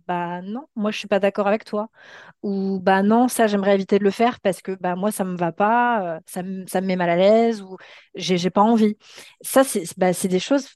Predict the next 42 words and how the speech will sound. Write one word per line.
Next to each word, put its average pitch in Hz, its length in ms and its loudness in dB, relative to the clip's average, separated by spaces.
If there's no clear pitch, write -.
peut-être 269 160 4
se 277 80 0
poser 233 220 4
la 214 80 6
question, 220 280 -2
est-ce 254 140 -2
que 240 80 -6
c'est 226 160 -2
normal ? 214 600 0
Est-ce 196 140 -8
que 233 100 -4
je 202 100 -4
le 214 60 0
vis 220 240 -4
au 262 40 -8
quotidien ? 220 520 -8
Et 180 60 -6
si - 160 -8
c'est 196 160 0
le 185 60 -2
cas, 240 420 2
euh, 160 320 -4
bah, 139 280 -10
c'est - 160 -14
peut-être - 360 -4
important, 214 640 -2
euh, 175 140 -2
de, 165 220 -8
de 165 120 -10
se 151 120 -12
dire, 208 240 2
bon, 196 160 -2
bah, 156 280 -4
peut-être 185 160 -4
prendre 214 220 4
le 214 160 6
taureau 220 260 4
par 190 220 4
les 180 120 2
cordes, 214 480 2
euh, 170 220 -2
et 175 120 -10